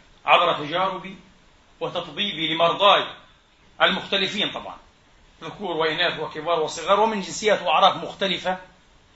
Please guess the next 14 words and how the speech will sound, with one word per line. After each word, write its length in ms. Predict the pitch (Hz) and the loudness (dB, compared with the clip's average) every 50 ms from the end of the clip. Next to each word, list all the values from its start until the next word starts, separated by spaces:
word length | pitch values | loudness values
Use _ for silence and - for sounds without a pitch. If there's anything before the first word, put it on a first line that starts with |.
| _ _ _ - | _ _ _ -2
تبينت 640 | 175 165 170 170 165 156 196 208 202 175 - - 214 208 - - - _ _ _ _ _ _ _ _ _ - | 0 2 2 0 0 0 -2 -4 -4 -8 -10 -12 -12 -12 -12 -16 -20 _ _ _ _ _ _ _ _ _ -14
أنه 340 | 165 170 202 190 175 175 170 | -10 -8 -6 -6 -6 -6 -4
لا 280 | 165 196 220 220 202 180 | -2 0 2 2 2 2
يوجد 520 | 165 165 196 208 196 170 151 139 135 - - - - _ _ - - | 2 -2 -4 -8 -8 -8 -8 -10 -12 -12 -14 -20 -20 _ _ -6 -4
أو 120 | 156 165 | -4 0
لا 180 | 180 208 202 180 | 4 4 4 4
توجد 320 | - 214 196 170 156 - | 4 -2 -6 -6 -8 -10
حالة 720 | - - - - - 226 226 220 202 190 185 185 175 165 | -10 -10 -2 4 6 8 8 8 8 6 2 2 0 2
واحدة 420 | 165 202 202 160 139 - - - - - - - - - - - - - - | 6 6 6 6 4 0 -8 -12 -16 -20 -20 -20 -20 -20 -20 -20 -20 -12 -6
من 80 | 175 175 | -2 -2
المرض 480 | 170 165 160 165 196 214 202 175 - - | -2 -2 2 6 8 8 8 8 4 2
أو 160 | 165 170 170 | 0 -2 -2
الاضطراب 560 | 165 151 - - - 175 180 190 185 175 160 | -2 -8 -12 -8 -4 4 6 6 6 6 4
النفسي 580 | 165 160 170 180 - - - - 175 170 170 | 0 -4 -4 -6 -6 -6 -10 -12 -12 -16 -18